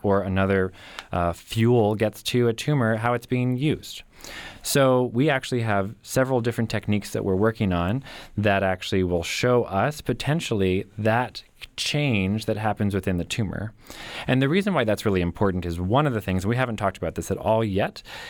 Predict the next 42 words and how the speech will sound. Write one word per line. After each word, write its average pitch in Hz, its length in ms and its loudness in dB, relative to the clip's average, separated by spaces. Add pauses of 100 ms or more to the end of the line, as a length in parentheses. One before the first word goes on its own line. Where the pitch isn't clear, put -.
(120)
is 107 300 2
that, 92 320 2 (760)
um, 85 580 0
for 104 240 0
example, 95 720 0
if 92 100 -6
a 92 80 0
patient 127 420 -4
has 98 140 -6
had 95 200 -2
a 85 80 -2
very 95 280 0
aggressive 95 540 -2
treatment, 127 500 -2
for 104 220 -2
example, 95 500 0
for 104 200 -2
an 90 60 2
aggressive 95 520 -2
tumor, 135 420 -2 (600)
it's 131 200 2
such - 240 -4
an 175 100 0
aggressive 139 560 0
treatment 120 420 0
that 101 160 -2
sometimes 113 760 0 (120)
a 101 60 2
neuro-oncologist 104 1120 2
spends 104 320 -2
a 95 60 0
lot 95 220 2
of 110 100 -2
time 98 320 0
trying 104 300 -2
to 92 80 -4
determine 92 440 0
if 87 120 -4
the 90 100 -4
tumor 151 400 -2
is 156 140 -6
back 190 340 -6